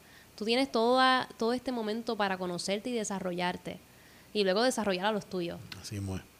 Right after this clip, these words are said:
Speaker 1: Qué bonito eso, ¿no? Y, y es importante reconocer eso. Es tan difícil cambiar la mentalidad y lo digo porque es que sé que pasa mucho, porque yo escuchando esta conversación en un momento difícil, yo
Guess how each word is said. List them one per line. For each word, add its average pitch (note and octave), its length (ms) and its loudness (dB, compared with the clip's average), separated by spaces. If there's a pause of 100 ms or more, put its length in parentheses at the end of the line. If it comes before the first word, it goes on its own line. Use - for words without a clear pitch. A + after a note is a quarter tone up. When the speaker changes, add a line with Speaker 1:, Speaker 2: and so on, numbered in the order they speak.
(200)
Speaker 1:
Qué F#3 120 -2
bonito A#3+ 380 4
eso, G#3 240 6
¿no? F#3+ 140 4
Y, G3+ 300 6
y F#3 320 0 (140)
es G#3 120 -2
importante B3 600 0
reconocer F3 500 0
eso. E3 380 -2 (540)
Es A#3 120 -4
tan C4+ 200 0
difícil B3+ 640 0 (100)
cambiar G3+ 720 2
la G#3+ 180 2
mentalidad G#3 600 2
y G#3 160 -4
lo F#3+ 200 0
digo A3+ 200 0
porque F#3 180 -2
es - 60 -10
que A3+ 80 -2
sé G#3 160 -2
que G3+ 100 0
pasa G3 280 -2
mucho, F#3+ 320 0
porque F3+ 340 0 (100)
yo A3+ 100 8
escuchando D4 680 8
esta B3+ 380 6
conversación B3+ 600 4
en G#3+ 100 8
un A3+ 60 8
momento B3 420 6
difícil, A#3 580 2
yo G#3+ 220 6